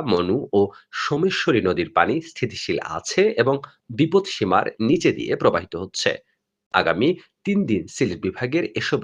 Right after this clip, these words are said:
নদীর পানি বাড়তে পারে, তবে বিপদসীমার নিচ দিয়ে প্রবাহিত হতে পারে বলে জানানো হয় বন্যার পূর্বাভাসে। বুলেটিনে বলা হয়, চট্টগ্রাম বিভাগের গোমতী ও হালদা নদীর পানি কমছে, ফেনী ও সাঙ্গু নদীর পানি স্থিতিশীল আছে।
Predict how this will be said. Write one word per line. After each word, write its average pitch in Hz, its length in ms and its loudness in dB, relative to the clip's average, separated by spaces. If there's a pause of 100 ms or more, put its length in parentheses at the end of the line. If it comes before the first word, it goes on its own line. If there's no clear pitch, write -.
(140)
নদীর 165 320 2
পানি - 300 0
বাড়তে 90 360 0
পারে, 76 260 2 (200)
তবে 92 200 6 (340)
বিপদসীমার 127 580 0 (260)
নিচ 185 240 4 (120)
দিয়ে 98 260 2
প্রবাহিত 98 440 0
হতে 95 220 -2
পারে 160 200 6
বলে 135 200 4 (140)
জানানো 82 320 4
হয় 139 320 4
বন্যার 120 340 2
পূর্বাভাসে। - 640 -6 (680)
বুলেটিনে 196 460 4
বলা 120 300 2
হয়, 82 240 2
চট্টগ্রাম 104 500 0
বিভাগের 110 520 -2
গোমতী 135 500 0 (120)
ও 107 140 6
হালদা 170 340 0
নদীর 175 280 0
পানি 113 260 2 (120)
কমছে, - 400 0 (240)
ফেনী 170 340 4 (120)
ও 98 80 4 (140)
সাঙ্গু 160 400 2
নদীর 120 320 2
পানি 92 280 4
স্থিতিশীল - 580 -10
আছে। - 300 -4